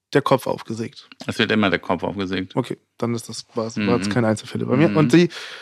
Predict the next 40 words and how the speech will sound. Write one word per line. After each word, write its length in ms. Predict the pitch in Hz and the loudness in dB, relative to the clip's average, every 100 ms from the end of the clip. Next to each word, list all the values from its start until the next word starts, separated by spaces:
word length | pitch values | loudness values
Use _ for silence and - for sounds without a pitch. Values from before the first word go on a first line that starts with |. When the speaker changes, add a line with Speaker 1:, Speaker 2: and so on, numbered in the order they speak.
| - _ - | -20 _ 2
Speaker 1:
du 100 | 131 | 6
sägst 260 | 160 - | 6 4
ja 60 | 165 | 2
einen 80 | 160 | 4
Kopf 240 | 143 - | 2 0
auf. 280 | 95 - - - | -10 -12 -20 -12
Speaker 2:
Mhm. 280 | 95 101 165 _ _ _ _ _ - | -6 -6 -8 _ _ _ _ _ -2
Speaker 1:
Und 300 | 123 123 104 | 0 2 2
Speaker 2:
Also 120 | 107 | 2
ich 220 | 135 135 | 2 2
nicht. 300 | 117 90 - - _ - | 2 2 -2 -20 _ -2
Speaker 1:
Nein, 160 | 123 131 | 4 6
nein, 140 | 143 | 6
du 100 | 139 | 6
nicht, 260 | 147 156 135 | 6 6 4
das 100 | 131 | 4
machen 320 | 135 120 123 | 4 4 4
die 140 | 127 | 6
in 80 | 123 | 6
der 80 | 117 | 6
Rechtsmedizin. 500 | 123 - 98 - - | 4 2 -10 -10 -4
Speaker 2:
Die 120 | 120 | -2
anderen. 460 | 113 107 92 87 95 | 2 2 0 -2 -4
Speaker 1:
Genau, 240 | - 123 110 - - - | 2 4 4 -2 -6 -2
die, 120 | 127 135 - - - - | 0 0 -2 -10 -20 -12
<laughs> 480 | 180 - _ _ - | -12 -12 _ _ 2
die, 340 | 123 117 - | 4 4 0
die, 380 | 123 120 113 - - | 0 2 2 -2 -2
die 200 | 120 120 | 0 2
in 60 | |
der 120 | 123 | 4
Rechtsmedizin 540 | 131 180 180 165 165 143 | 4 2 2 2 2 4
sägen 180 | 143 131 | 4 4
den 100 | 123 | 2
Kopf 280 | 170 175 | 2 4
auf, 280 | 175 175 180 | 6 6 4
untersuchen 460 | 143 135 131 156 147 | 0 4 4 4 4
das 140 | 139 | 2
Gehirn. 440 | - 123 110 - - | 2 2 0 -4 -8
Speaker 2:
Mhm. 280 | 71 95 | -8 -8